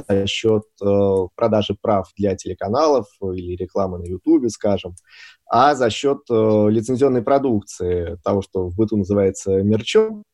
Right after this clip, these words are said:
То есть это игрушки, это упаковки других товаров, но с твоими персонажами. Вот это источник доходов.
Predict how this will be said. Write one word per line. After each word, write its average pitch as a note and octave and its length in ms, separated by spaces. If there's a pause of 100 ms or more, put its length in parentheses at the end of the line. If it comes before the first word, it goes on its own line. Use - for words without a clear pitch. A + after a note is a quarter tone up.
(180)
То - 0
есть - 100
это C3 180
игрушки, F3 520
это G#2+ 760
упаковки A2 680
других A2+ 440
товаров, G2 420
но G2 80
с - 60
твоими F#2+ 260
персонажами. B2+ 640
Вот G#2+ 180
это G#2 240
источник F2+ 400
доходов. G2 400